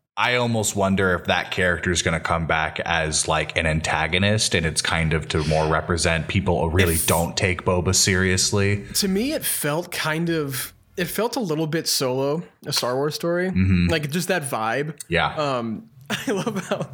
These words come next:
Speaker 2: the, he, the guy comes back with their helmets, like,
Speaker 1: <laughs> "Yours is
Speaker 2: clean, and
Speaker 1: shinier
Speaker 2: it just
Speaker 1: than
Speaker 2: has a
Speaker 1: mine."
Speaker 2: bunch of,
Speaker 1: <laughs>
Speaker 2: like, a bucket of credits in there. Um,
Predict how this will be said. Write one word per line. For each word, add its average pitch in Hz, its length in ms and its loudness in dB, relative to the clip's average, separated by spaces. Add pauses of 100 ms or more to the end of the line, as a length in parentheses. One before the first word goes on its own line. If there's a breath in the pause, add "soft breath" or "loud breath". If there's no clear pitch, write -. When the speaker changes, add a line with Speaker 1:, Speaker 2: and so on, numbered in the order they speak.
Speaker 2:
the, 294 560 -4
he, 185 440 -4
the 165 140 -4
guy 151 260 0
comes 151 260 -4
back 139 260 -2
with 151 80 -4
their 147 140 0
helmets, 131 600 -2
like, 147 280 -6 (300)
Speaker 1:
<laughs> 170 280 2
"Yours 147 300 4
is 170 180 4
Speaker 2:
clean, - 240 4
and - 0 -
Speaker 1:
shinier 151 80 4
Speaker 2:
it 147 40 0
just 165 200 2
Speaker 1:
than 170 80 2
Speaker 2:
has 156 100 0
a - 20 2
Speaker 1:
mine." 151 80 0
Speaker 2:
bunch 165 160 2
of, 160 200 0
Speaker 1:
<laughs> - 0 -
Speaker 2:
like, 160 140 2
a 147 180 0
bucket 156 360 0
of 151 100 -6
credits 135 480 -2
in 147 140 -2
there. 151 260 -2 (540 loud breath)
Um, 127 540 -4